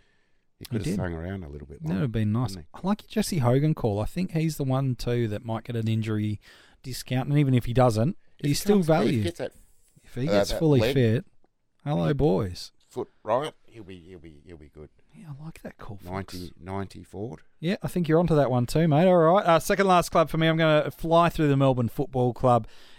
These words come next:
Speaker 2: M V P. Anyone other than Maxi Gawn, you're kidding yourself, my friend. He can hold his head high. An average of one oh nine in Dream Team and Fantasy this year.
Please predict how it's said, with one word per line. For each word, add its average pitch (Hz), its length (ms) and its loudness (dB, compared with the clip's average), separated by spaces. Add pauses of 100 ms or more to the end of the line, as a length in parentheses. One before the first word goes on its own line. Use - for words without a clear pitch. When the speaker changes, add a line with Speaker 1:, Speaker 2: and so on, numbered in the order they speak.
Speaker 2:
M 156 200 2
V 131 180 4
P. 123 300 2
Anyone 147 320 4
other 117 180 2
than 113 160 -2
Maxi 113 340 -4
Gawn, 110 300 0
you're 98 80 -6
kidding 117 420 -2
yourself, 90 460 -6
my 98 120 -6
friend. 92 340 -6
He 127 340 4
can 131 200 0
hold 117 200 0
his 101 180 -4
head 117 220 -4
high. 120 320 0 (380)
An 147 100 2
average 143 300 2
of 123 80 -2
one 135 160 4
oh 131 120 4
nine 127 280 4
in 120 140 2
Dream 123 320 0
Team 120 200 0
and 110 100 0
Fantasy 110 460 -2
this 101 240 -6
year. 107 160 -4